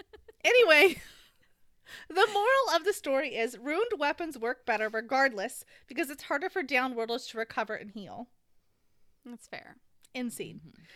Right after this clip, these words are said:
Speaker 1: And
Speaker 2: I'll
Speaker 1: this
Speaker 2: accept it.
Speaker 1: speech reminds me of Napoleon Dynamite talking about how his favorite animal is a liger, bred for their skills and magic.
Speaker 3: <laughs>
Speaker 1: Like, Will's going off on a tangent that Tessa probably doesn't really care about.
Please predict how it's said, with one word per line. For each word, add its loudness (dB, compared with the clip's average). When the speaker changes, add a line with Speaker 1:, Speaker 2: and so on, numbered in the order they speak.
Speaker 1:
And 0
Speaker 2:
I'll -6
Speaker 1:
this 2
Speaker 2:
accept -8
it. 2
Speaker 1:
speech -12
reminds -2
me -8
of -8
Napoleon -4
Dynamite -4
talking -8
about -4
how -2
his -6
favorite -4
animal -6
is -8
a -6
liger, -6
bred 0
for -8
their -6
skills -4
and -6
magic. -6
Speaker 3:
<laughs> -8
Speaker 1:
Like, 6
Will's 2
going 2
off 2
on -2
a 0
tangent -6
that -2
Tessa -2
probably -2
doesn't -8
really -6
care -2
about. 2